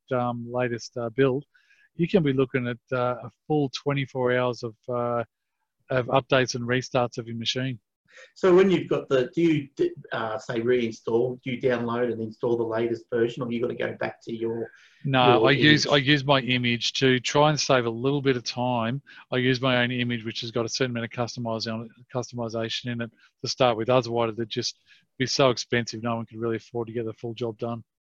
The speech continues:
Speaker 2: How often do you change your image or update your image?
Speaker 1: I, oh, every time I create a new image, or not every time, e-, every, uh, month or two, depending
Speaker 2: Oh,
Speaker 1: on how
Speaker 2: that's all
Speaker 1: busy
Speaker 2: right.
Speaker 1: I am, uh, I'll generate an im-, I've got a procedure and a process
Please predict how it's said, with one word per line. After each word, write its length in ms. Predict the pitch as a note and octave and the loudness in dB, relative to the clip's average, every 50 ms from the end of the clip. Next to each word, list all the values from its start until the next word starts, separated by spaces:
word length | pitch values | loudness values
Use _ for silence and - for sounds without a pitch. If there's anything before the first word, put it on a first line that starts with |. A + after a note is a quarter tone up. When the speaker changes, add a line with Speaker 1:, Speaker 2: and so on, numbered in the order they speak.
| _ | _
Speaker 2:
How 160 | - F3 E3+ F3+ | 2 4 4 4
often 160 | E3+ - C#3+ | 4 2 0
do 80 | C#3 | 0
you 160 | C#3 C#3 B2+ - | 2 2 0 0
change 360 | - C#3 C3 C3+ C3+ A#2+ A2+ | -2 -2 0 0 0 0 0
your 120 | A#2+ A#2 A2+ | 0 0 0
image 440 | B2 D3 C3+ - - - - _ _ _ _ _ _ _ _ _ _ _ _ - | -2 -4 -4 -6 -8 -12 -20 _ _ _ _ _ _ _ _ _ _ _ _ 0
or 100 | C3 B2 | 0 0
update 340 | - - - - A#2 A2 - | 0 0 -4 -4 -4 -4 -2
your 120 | A2 A2 A#2 | 0 2 2
image? 100 | A#2 A#2 | 4 6
Speaker 1:
I, 320 | D3+ D3 D3 D3 D3+ D3 - - | 8 8 8 8 6 4 2 0
oh, 120 | D#3 D#3+ | 0 2
every 260 | - D#3+ D#3 D3+ F3+ - | 4 4 4 4 4 2
time 300 | - D#3+ D#3+ D#3 D3+ D3 | 4 4 6 6 6 6
I 100 | C#3 C3 | 4 2
create 460 | - - - - C3+ B2+ C3 C3 A#2+ | 2 -2 -2 2 4 4 4 4 4
a 40 | B2+ | 2
new 280 | B2 B2 B2+ C#3 D3 D3+ | 0 0 2 2 4 4
image, 520 | C#3 A#2+ A2+ C3 F3 F#3+ - - - - _ _ _ _ _ _ _ _ - | 2 2 0 0 -2 -2 -2 -4 -6 -6 _ _ _ _ _ _ _ _ 4
or 160 | D3 C#3+ C#3+ | 4 6 6
not 180 | C#3+ D#3 D3 C#3 | 6 6 6 6
every 240 | C3+ B2 B2+ C3 | 4 4 2 0
time, 380 | B2+ - A#2 A#2 A2+ A#2 B2+ - _ _ _ _ _ _ _ _ _ _ _ _ _ _ _ _ _ _ _ _ _ _ _ _ - | 0 0 -2 -2 0 -2 -2 -4 _ _ _ _ _ _ _ _ _ _ _ _ _ _ _ _ _ _ _ _ _ _ _ _ -2
e-, 40 | E3 | 0
every, 480 | D3+ E3 E3+ D3 D#3 D#3 D3 C#3 C3 C#3 | 4 4 4 6 6 4 4 4 4 4
uh, 260 | C3+ C3 C3 C3 C3 | 6 6 6 4 4
month 380 | C3 C3 C3+ C#3 C#3+ - - | 4 4 2 2 2 2 2
or 120 | D3+ C#3+ C3+ | 2 2 2
two, 420 | - - - C3 A#2+ C3 F#3 A3 - _ _ _ _ _ | 2 0 0 2 4 4 4 2 0 _ _ _ _ _
depending 280 | - C3 B2 D3 C#3 C3+ | -4 0 0 2 2 2
Speaker 2:
Oh, 40 | B2+ | 2
Speaker 1:
on 40 | A#2+ | 2
how 60 | A#2+ | 2
Speaker 2:
that's 140 | B2 A#2+ A2+ | 2 2 4
all 40 | B2+ | 4
Speaker 1:
busy 260 | B2+ B2 B2+ C#3 C3 | 4 4 6 4 4
Speaker 2:
right. 160 | B2 A#2+ A#2 | 6 4 4
Speaker 1:
I 40 | A2+ | 2
am, 120 | A#2+ B2+ - - - - - - | 0 -2 -6 -10 -20 -10 -4 2
uh, 280 | C3 C3 B2+ B2 B2+ C3 - - | 4 4 4 4 2 0 -2 0
I'll 280 | C#3+ C3 C3 B2+ B2+ B2 | 4 4 4 4 4 2
generate 460 | A#2+ - C#3+ C#3+ C#3+ C#3 C3+ B2+ B2 | 2 2 2 4 4 4 4 4 2
an 100 | B2 A#2+ | 2 -2
im-, 140 | B2 B2+ B2 | -2 0 2
I've 100 | C3+ C#3 | 2 4
got 160 | C3+ G#3 F#3+ | 6 6 6
a 40 | D3+ | 6
procedure 580 | - - C#3 - - - D3 C#3 C3+ C3 B2+ C3 | 4 0 -2 0 2 4 4 4 4 4 2 2
and 80 | B2+ | 0
a 40 | B2 | 0
process 460 | - - C3 B2+ B2 A#2+ - B2+ A2+ | 0 2 2 2 2 2 -2 -6 -6